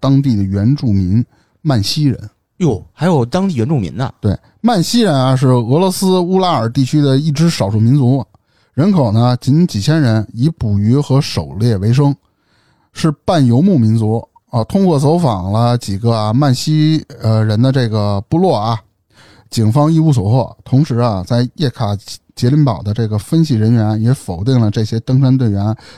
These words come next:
Speaker 1: 被曼西人所杀的可能性。
Speaker 2: 嗯。
Speaker 1: 这可能性是什么呢？尽管啊，法医啊发现了诸多严重的骨折的痕迹，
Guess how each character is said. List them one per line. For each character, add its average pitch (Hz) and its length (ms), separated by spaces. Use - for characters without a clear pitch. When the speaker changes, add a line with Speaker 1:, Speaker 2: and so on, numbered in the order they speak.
Speaker 1:
被 123 200
曼 127 280
西 135 220
人 120 180
所 92 200
杀 135 160
的 123 80
可 92 160
能 101 120
性。 139 160
Speaker 2:
嗯。 135 300
Speaker 1:
这 202 120
可 151 140
能 156 140
性 214 180
是 247 220
什 147 160
么 139 80
呢？ 139 180
尽 220 240
管 151 120
啊， 113 240
法 - 540
医 143 220
啊 98 160
发 143 200
现 139 160
了 113 120
诸 147 200
多 139 280
严 113 260
重 147 240
的 107 120
骨 95 180
折 101 160
的 139 80
痕 107 180
迹， 131 180